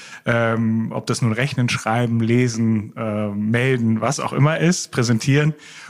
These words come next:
Und da ist natürlich, äh, spannend, dass man eben im Grunde unterscheidet, ich war damals im Grunde machtlos oder fühlte mich machtlos oder jemand hatte Macht über mich oder eine Obrigkeit wie ein Lehrer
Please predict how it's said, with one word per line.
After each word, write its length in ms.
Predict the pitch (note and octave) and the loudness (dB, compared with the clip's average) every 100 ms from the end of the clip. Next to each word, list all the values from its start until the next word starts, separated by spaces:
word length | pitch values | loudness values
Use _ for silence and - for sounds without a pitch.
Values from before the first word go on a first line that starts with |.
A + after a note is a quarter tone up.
| - - | -8 0
Und 360 | A#2+ B2 - | 2 0 0
da 140 | A2+ A#2+ | -2 -2
ist 240 | A#2 - | -4 -8
natürlich, 480 | A2 A2 - A2+ - | -6 -4 -4 -6 -4
äh, 160 | A2+ | -6
spannend, 420 | A2 - A#2 C#3+ C#3 | -6 -2 2 2 2
dass 160 | A#2 | -2
man 140 | B2 B2 | -2 -2
eben 260 | C3 A#2+ | -2 -2
im 140 | B2 A#2 | 0 0
Grunde 320 | B2 D3 C#3+ | 4 4 4
unterscheidet, 640 | C#3 B2 A2 B2 C3 B2+ | 0 0 0 0 0 0
ich 220 | C#3 B2 B2 | -2 0 0
war 100 | A#2+ | 2
damals 400 | A#2+ B2+ A#2 - | 2 2 0 0
im 100 | A2+ | 2
Grunde 240 | A#2 G#2+ | 4 4
machtlos 840 | G2+ A#2 - - C3+ D3+ D#3 D#3 - | 4 0 -2 -2 2 4 4 2 0
oder 180 | A2+ | -2
fühlte 360 | G#2+ - C#3 D3 | 0 2 2 2
mich 180 | C3+ - | 0 0
machtlos 720 | C#3 C#3 - C3 C3+ C#3 - | -2 -2 -2 2 2 2 0
oder 160 | A2 | 0
jemand 360 | G#2+ A#2+ A#2 G#2+ | 2 2 2 0
hatte 200 | A2+ A2 | -2 0
Macht 460 | G#2+ A#2+ - - - | 2 2 -2 -12 -2
über 340 | D3+ D3 C#3+ | 2 2 2
mich 320 | C3+ D3 D3+ - - - - | 2 2 0 -10 -20 -20 -6
oder 200 | A2+ A2 | -2 2
eine 160 | A2 | 2
Obrigkeit 680 | - C3+ B2+ A#2+ - A#2 A2 | 2 -2 -2 -6 -4 -4 -2
wie 140 | A2 A2+ | -6 -4
ein 160 | A2 | -4
Lehrer 440 | A2+ A#2 A#2 A2+ | -2 -2 0 -2